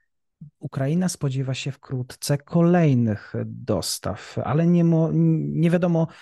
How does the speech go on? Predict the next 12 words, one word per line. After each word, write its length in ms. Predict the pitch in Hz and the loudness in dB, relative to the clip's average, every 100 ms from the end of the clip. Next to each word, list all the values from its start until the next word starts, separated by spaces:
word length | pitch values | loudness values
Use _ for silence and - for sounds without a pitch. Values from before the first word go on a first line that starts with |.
| - - | -14 -6
i-, 560 | 143 147 156 156 151 | -4 -4 -4 -4 0
jakie 280 | 175 175 135 | 0 0 -4
to 100 | 127 | -4
dostawy. 640 | 123 120 - 113 117 120 120 - - - | -6 -8 -6 -6 -4 -4 -6 -10 -14 -2
E, 140 | 127 | 0
pytanie, 440 | 127 139 151 147 139 | 0 2 4 4 2
czy 180 | - 127 127 127 135 135 135 127 | -2 -2 0 0 -2 0 -2 -6
tutaj 300 | 135 131 123 | -6 -4 -4
akurat, 500 | 127 127 127 - - | -4 -4 -4 -6 -8
e, 240 | 131 127 | -6 -6
ta 140 | 127 131 | -4 0
wiodąca 840 | 135 135 143 143 - 123 120 127 | 0 2 0 0 -2 -6 -6 -8